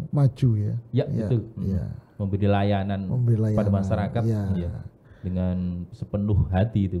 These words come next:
Speaker 1: Betul.
Speaker 2: Sepenuhnya memberi layanan. Nah, yang membedakan feeder, ya, selain fasilitas nyaman, sebenarnya yang membedakan feeder dengan angkutan atau dengan angkot ataupun lem di Surabaya apa sebenarnya?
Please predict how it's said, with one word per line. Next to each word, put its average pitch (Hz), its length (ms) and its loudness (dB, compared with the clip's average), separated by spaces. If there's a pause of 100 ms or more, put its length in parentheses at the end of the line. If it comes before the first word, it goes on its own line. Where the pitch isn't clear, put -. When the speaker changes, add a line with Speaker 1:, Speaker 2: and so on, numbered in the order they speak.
Speaker 1:
Betul. 120 640 2
Speaker 2:
Sepenuhnya 98 400 -2
memberi 90 300 -2
layanan. 90 400 -2 (180)
Nah, 98 160 -6 (920)
yang 143 160 0
membedakan 117 960 6
feeder, 98 520 2 (480)
ya, 98 240 -2 (600)
selain 101 320 0
fasilitas 98 540 -4
nyaman, 131 480 -2 (220)
sebenarnya 160 320 6
yang 240 80 0
membedakan 139 260 2
feeder 127 260 2
dengan 113 320 2
angkutan 113 1000 -2
atau 120 200 -2
dengan 98 260 -2
angkot 101 360 -4
ataupun 113 320 -6
lem 175 160 0 (340)
di 123 100 4
Surabaya 120 400 4
apa 92 140 -4
sebenarnya? 82 300 -8